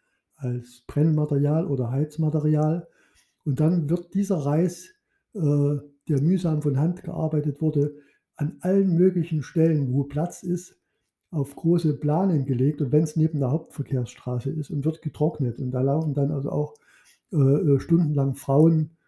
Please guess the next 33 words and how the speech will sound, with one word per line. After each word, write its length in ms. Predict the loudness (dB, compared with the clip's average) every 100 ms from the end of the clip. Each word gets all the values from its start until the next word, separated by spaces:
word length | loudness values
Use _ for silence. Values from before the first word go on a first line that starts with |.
| _ _ -4
mit 240 | -2 -2
so 140 | 0 0
einer 140 | 0
Art 260 | -2 -4 4
Besen 340 | 6 6 2
ru-, 220 | -2 -2
äh, 340 | -4 -4 -4 -6 -8 -8
rum 300 | -4 0 0
und, 320 | 0 -2 -2
und 220 | -2 0 4
wenden 340 | 2 2 -4
den, 180 | -2 -2
damit 240 | -2 -2
er 80 | -4
von 160 | -4 -4
allen 260 | -2 -2
Seiten 340 | -2 -2 -2 -4
trocknen 380 | -4 -4 -6 -8
kann. 280 | -12 -16 -18 _ _ _ _ -8
Und 80 | -4
wenn 60 |
man 100 | -2
das 160 | -2 -2
einmal 320 | 2 2 2
erlebt 400 | 2 2 2 2
hat, 260 | -6 -4 -8
dann 140 | -8
kriegst 320 | -6 -10 -6
du 80 | -4
ein 160 | -4 -2
ganz 300 | 0 0 -2
anderes, 580 | -6 -2 -2 -4 -10 _ _ _ _ _ _
äh, 240 | -2 0